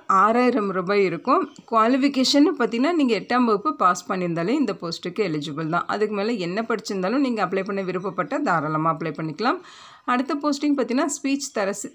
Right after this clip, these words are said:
தெரபிஸ்ட் கேட்டகரியில் ஒரு வேக்கன்சிஸ். சேலரி ஒரு மாசத்துக்கு ஒன்பதாயிரத்தி ஐநூறு ரூபாய் கிடைக்கும். So இந்த போஸ்ட்டுக்கான குவாலிஃபிகேஷன் நீங்க ஸ்பீச் தெரபிஸ்ட்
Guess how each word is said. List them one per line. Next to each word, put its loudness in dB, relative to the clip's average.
தெரபிஸ்ட் -4
கேட்டகரியில் -4
ஒரு -2
வேக்கன்சிஸ். -6
சேலரி 0
ஒரு 2
மாசத்துக்கு -4
ஒன்பதாயிரத்தி -2
ஐநூறு -4
ரூபாய் -4
கிடைக்கும். -2
So -2
இந்த 6
போஸ்ட்டுக்கான 0
குவாலிஃபிகேஷன் 0
நீங்க 0
ஸ்பீச் 2
தெரபிஸ்ட் -2